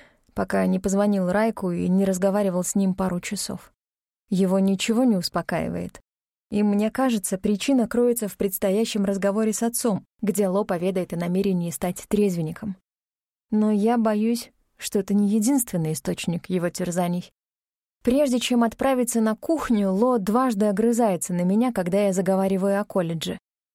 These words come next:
Я поинтересовалась, какую оценку он получил по экономике управления, которую я с треском провалила, и он ответил, что наладит оценки весной,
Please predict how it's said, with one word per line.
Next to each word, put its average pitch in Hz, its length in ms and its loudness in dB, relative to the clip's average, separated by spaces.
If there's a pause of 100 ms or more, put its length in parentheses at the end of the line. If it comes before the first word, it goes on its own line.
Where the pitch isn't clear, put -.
(160)
Я 277 220 4
поинтересовалась, 247 1120 0
какую 240 380 0
оценку 240 380 0
он 196 160 2
получил 214 560 0
по 190 300 0
экономике 214 540 0
управления, 226 760 2 (280)
которую 185 400 0
я 180 260 2
с - 80 -12
треском 185 400 0
провалила, 185 580 0 (480)
и 262 100 2
он 262 180 4
ответил, 247 640 -2 (340)
что - 260 0
наладит 240 460 2
оценки 269 400 -2
весной, 190 640 -2